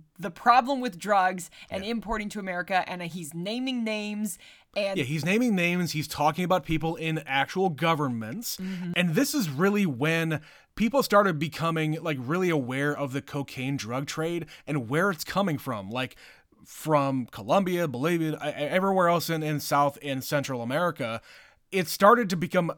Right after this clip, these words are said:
Speaker 2: a big problem in America because it was just flooding in. It was cheap. It was easy to get around, apparently.
Speaker 1: The war on drugs, the
Speaker 2: The eighty,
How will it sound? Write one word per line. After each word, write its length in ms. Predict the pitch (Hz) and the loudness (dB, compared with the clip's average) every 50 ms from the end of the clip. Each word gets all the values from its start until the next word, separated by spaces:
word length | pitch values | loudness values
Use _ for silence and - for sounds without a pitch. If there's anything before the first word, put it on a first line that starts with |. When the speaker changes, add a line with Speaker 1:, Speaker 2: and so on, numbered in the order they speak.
| _ _ - | _ _ -6
Speaker 2:
a 120 | 165 170 | -4 -4
big 440 | 151 120 - - 190 196 196 147 135 | -4 -6 -4 0 0 0 0 0 -4
problem 520 | - - - 175 220 226 202 180 175 165 | -6 -2 4 8 10 10 8 8 4 0
in 100 | 165 160 | 0 0
America 400 | 156 151 160 180 175 165 - 160 | 2 2 2 2 2 2 2 0
because 340 | 147 151 147 160 160 143 135 - - - - - | 0 0 0 0 0 -2 -2 -8 -14 -18 -6 -2
it 200 | 151 151 156 151 | 0 0 0 0
was 260 | 156 151 147 127 117 | 0 -2 -2 -4 -4
just 300 | - - 160 151 - - | -6 -4 -4 -4 -6 -8
flooding 760 | - - - - - - 131 131 147 165 185 190 185 175 170 | -16 -20 -18 -16 -12 -6 -4 2 4 6 6 6 4 2 2
in. 180 | 165 165 165 | 0 0 0
It 180 | 165 151 143 139 120 | 0 -2 -4 -6 -6
was 220 | 113 101 - - - | -8 -10 -12 -14 -10
cheap. 600 | - - - - - 160 170 180 180 185 - - - - - - - - - _ _ _ _ _ _ - | -4 -2 0 0 0 0 0 0 -2 -2 -4 -6 -8 -8 -8 -8 -16 -20 -20 _ _ _ _ _ _ -8
It 100 | - 156 151 | -4 -2 -2
was 220 | 147 151 139 - | -2 -2 -4 -4
easy 300 | 151 170 180 165 156 185 | -2 -2 0 0 0 0
to 100 | 165 165 | 0 0
get 200 | 143 147 170 170 | 0 2 2 2
around, 360 | 165 156 156 160 160 170 170 | 4 4 4 4 2 2 0
apparently. 580 | 160 156 156 160 165 170 165 160 165 165 160 151 | 0 0 0 2 2 2 0 0 0 0 -2 -2
Speaker 1:
The 360 | 160 170 147 139 226 233 254 | -4 -6 0 4 6 6 6
war 360 | 247 214 226 240 254 269 247 | 4 2 2 4 6 6 6
on 260 | - 240 247 254 254 | 6 2 2 2 0
drugs, 720 | 208 185 208 240 240 233 220 202 190 185 180 160 - - - - | 0 2 4 6 6 6 6 4 2 0 -4 -6 -6 -8 -8 -8
the 120 | 170 175 | -4 -2
Speaker 2:
The 100 | 147 147 | 2 4
eighty, 120 | - 165 | 6 8